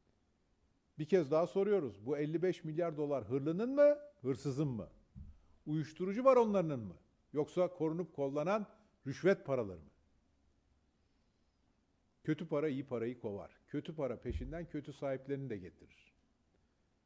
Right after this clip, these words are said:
Bugün İstanbul, uluslararası mafyanın hesaplaşma mekanına döndü. Geçtiğimiz haftalarda Ankara'da beş Afgan elleri bağlı şekilde infaz edildi.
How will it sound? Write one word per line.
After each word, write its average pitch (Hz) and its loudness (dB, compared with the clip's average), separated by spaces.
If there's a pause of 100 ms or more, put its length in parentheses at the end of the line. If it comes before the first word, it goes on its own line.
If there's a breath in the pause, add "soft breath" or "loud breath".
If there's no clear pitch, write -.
(320)
Bugün 165 0
İstanbul, 165 0
uluslararası 165 -2
mafyanın 156 -4
hesaplaşma 151 -4
mekanına 151 -4
döndü. 101 -8 (2500)
Geçtiğimiz 160 -4
haftalarda 156 0
Ankara'da 160 0
beş 180 0
Afgan 170 -4
elleri 156 -2
bağlı 156 2
şekilde 147 -4
infaz 156 -2
edildi. 92 -8